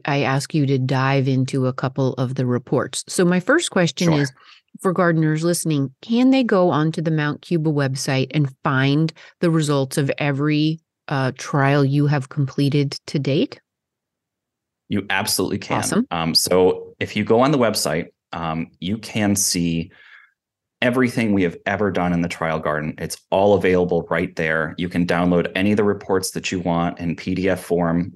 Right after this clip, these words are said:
Speaker 2: It's all for free. Um, and in addition to those P D Fs of the research reports, um, we have detailed write-ups on every single plant that's ever gone through the trial garden. And these include plants that, you know, maybe didn't do so well, um, but there, in some cases,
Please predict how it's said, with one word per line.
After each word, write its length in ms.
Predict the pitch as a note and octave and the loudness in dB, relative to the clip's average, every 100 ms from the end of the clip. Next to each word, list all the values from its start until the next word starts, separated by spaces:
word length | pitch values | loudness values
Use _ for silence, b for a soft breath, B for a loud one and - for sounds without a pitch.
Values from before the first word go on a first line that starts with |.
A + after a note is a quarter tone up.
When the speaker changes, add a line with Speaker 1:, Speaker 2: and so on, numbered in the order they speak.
| E2+ | -14
Speaker 2:
It's 140 | - | -12
all 200 | - F2 | -4 0
for 160 | G#2 A2 | 0 -2
free. 420 | G2+ F2 F2 F2 - _ B B _ | -4 -2 -2 -4 -8 _ B B _
Um, 240 | E2 D#2+ D#2+ | -4 -4 -4
and 320 | F2 F2+ F2+ | -2 -2 -2
in 140 | - F3 | 2 2
addition 480 | G#3 C3+ D3 C3 A#2+ | 2 2 2 2 2
to 240 | G#2 F2+ F2+ | 2 0 0
those 180 | F#2+ F#2 | -2 -2
P 160 | A2 | -4
D 140 | A2 G2 | 0 0
Fs 240 | F#2 - | 0 -2
of 280 | - F2+ F2 | -4 -2 -2
the 80 | F#2 | -2
research 400 | G2+ A#2+ G#2 F2+ | -2 -2 -4 -6
reports, 540 | F2+ - E2 E2 - - B B _ - | -6 -2 -2 -2 -6 -10 B B _ -10
um, 180 | E2+ - | -8 -4
we 120 | A2 | -4
have 440 | B2 B2 A2+ - - | -2 0 0 -2 -6
detailed 500 | G#2 A2+ C3+ C3 B2 | -6 -4 -2 0 0
write-ups 440 | G#2 G2 F#2 - | 0 0 -2 -4
on 200 | F2+ F2 - | -6 -6 -4
every 320 | G2 G#2+ A2+ | -4 -2 -2
single 320 | - G2+ G2 | 0 0 0
plant 320 | - E2+ F2 | -2 -4 -4
that's 180 | D#2+ - - | -4 -6 -6
ever 200 | F2 F2+ | -4 -2
gone 240 | F2 E2 | -2 -4
through 140 | - D#2+ | -4 -6
the 60 | |
trial 300 | D#2 D2 C#2+ | -6 -6 -6
garden. 340 | - - - - | -6 -6 -6 -6
And 100 | - | -2
these 160 | G2 G2+ | 0 0
include 320 | F#2+ F#2+ F2 | 0 0 -2
plants 380 | G2 F2+ F#2 - | -2 -2 -2 -2
that, 260 | F2 E2+ B B B | -2 -2 B B B
you 80 | - | -4
know, 140 | E2+ E2 | -2 0
maybe 280 | F#2+ G2+ G2+ | 0 2 4
didn't 380 | G#2+ - E3+ D3 | 2 2 0 2
do 140 | F#2+ | 0
so 200 | F2 D#2 | -2 -4
well, 400 | D2+ A1 G#1+ - - | -4 -6 -8 -12 -8
um, 160 | E2 E2+ | -4 -2
but 160 | G2+ | 0
there, 220 | B2+ B2 | 2 2
in 180 | A#2+ C3 | 2 0
some 240 | B2+ D3 C#3+ | 0 0 -2
cases, 580 | C3 A#2 A#2 A2 - | -2 -2 -2 -4 -6